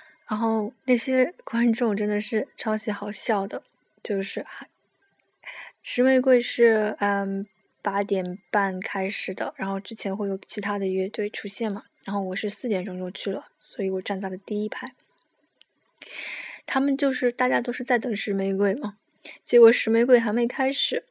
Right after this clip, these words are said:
大家都已经喝，那些英国人就已经喝得醉醺醺的，完全不知道谁在唱了。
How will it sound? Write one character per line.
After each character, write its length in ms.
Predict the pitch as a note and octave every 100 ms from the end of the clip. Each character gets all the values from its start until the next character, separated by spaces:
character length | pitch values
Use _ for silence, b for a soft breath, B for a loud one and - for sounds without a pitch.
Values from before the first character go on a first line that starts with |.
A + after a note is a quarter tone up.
| _ _
大 120 | A3+
家 200 | G3+ G#3
都 180 | G#3+ A3
已 20 |
经 220 | G#3 G3+ A3
喝， 240 | - A3+
那 80 | A3
些 160 | B3
英 160 | A3+ A3+
国 80 | G3+
人 80 | G3
就 80 |
已 60 | G3+
经 120 | G3+
喝 280 | G#3+ - A#3
得 100 | A3
醉 220 | A3 B3
醺 200 | G#3 F#3+
醺 200 | G3 F#3+
的， 80 | F#3
完 120 | F#3+
全 160 | A#3 G#3+
不 120 | G#3
知 40 |
道 140 | G#3 G3+
谁 180 | - F#3+
在 160 | G#3
唱 240 | G#3+ B3 A3
了。 220 | F#3+